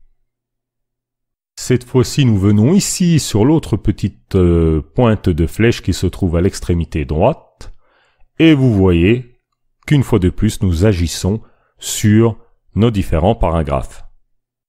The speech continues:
Et nous allons terminer finalement par le retrait, le retrait négatif à l'aide de la souris. On se place ici sur la petite flèche, euh, donc, euh, la deuxième, euh,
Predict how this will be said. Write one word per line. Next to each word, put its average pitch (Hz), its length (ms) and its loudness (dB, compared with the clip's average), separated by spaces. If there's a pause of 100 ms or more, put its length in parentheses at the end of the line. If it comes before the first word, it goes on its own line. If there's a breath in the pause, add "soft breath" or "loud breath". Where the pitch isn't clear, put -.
(280)
Et 120 60 0
nous 135 180 2
allons 135 180 0
terminer 127 460 2
finalement 113 480 2
par 101 120 0
le 92 60 2
retrait, 107 760 0
le 92 100 2
retrait 123 360 0
négatif 110 460 0
à 95 60 4
l'aide 92 160 0
de 90 100 0
la 85 120 0
souris. 123 680 0 (100)
On 139 140 0
se - 180 0
place 110 680 -2
ici 139 520 -2
sur - 360 -2
la 113 100 2
petite - 560 -4
flèche, - 720 -2
euh, 90 360 2
donc, 85 480 -6
euh, 78 120 -4
la 67 320 -8
deuxième, 85 880 0
euh, 67 180 -6